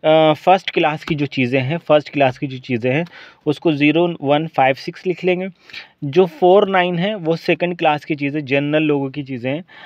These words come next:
and जो कॉमन लोगों की चीज़ें हैं वो फोर्थ हैं, तो इसको अलग लिख लेंगे। जब इसमें क्या होता है साइक्लिसिटी के अंदर में कि ज़ीरो का पावर अगर हम ज़ीरो रखेंगे तो ज़ीरो आएगा,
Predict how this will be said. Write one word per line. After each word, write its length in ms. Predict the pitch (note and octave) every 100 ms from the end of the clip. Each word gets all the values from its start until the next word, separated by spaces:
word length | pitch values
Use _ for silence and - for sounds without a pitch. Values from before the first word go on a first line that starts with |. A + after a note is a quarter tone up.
| - - D#3
and 920 | E3 F#3 F3 F#3 - - - - D3+
जो 220 | D3 F3+
कॉमन 380 | F3 E3+ E3+ F#3+
लोगों 260 | G3 F#3 F3+
की 140 | F3
चीज़ें 280 | D3 D3+ D#3
हैं 60 | F#3+
वो 120 | A3
फोर्थ 440 | - C#3+ B2 A2
हैं, 100 | G#2+ - - - _
तो 60 | -
इसको 200 | C#3 -
अलग 240 | D3+ C#3 C3
लिख 200 | B2+ A#2+
लेंगे। 240 | A#2 A#2+ B2+
जब 280 | E3+ F#3+ G#3 _ F3
इसमें 300 | E3+ G#3 G#3
क्या 160 | G3+
होता 220 | E3+ B2+
है 40 | D3+
साइक्लिसिटी 640 | - D3+ D#3+ D3+ C#3+ D#3
के 100 | C#3+
अंदर 280 | C3 B2 A#2+
में 180 | C3+ G3 _ - - - _ _ _ _ _ _ _
कि 100 | G3
ज़ीरो 360 | D3+ F3 G3 G#3+
का 100 | G3+
पावर 340 | - F#3 F#3+
अगर 180 | G3 G3
हम 180 | F3+ F#3
ज़ीरो 300 | D3+ E3+ F3 F3+
रखेंगे 380 | F#3 E3+ F#3+ F#3
तो 100 | F3
ज़ीरो 300 | C#3+ C#3+ D#3+ E3
आएगा, 380 | D#3+ D#3+ E3+